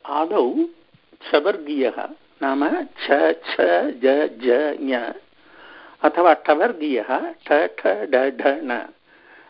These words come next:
वर्णः भवति चेत् तस्य वर्णस्य इत्संज्ञा भवति।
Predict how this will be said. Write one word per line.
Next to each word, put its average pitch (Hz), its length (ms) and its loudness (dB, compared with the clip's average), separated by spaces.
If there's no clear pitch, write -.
वर्णः 180 420 0
भवति 127 360 0
चेत् 170 520 -6
तस्य 165 240 2
वर्णस्य 147 680 -2
इत्संज्ञा 135 480 -2
भवति। - 560 -4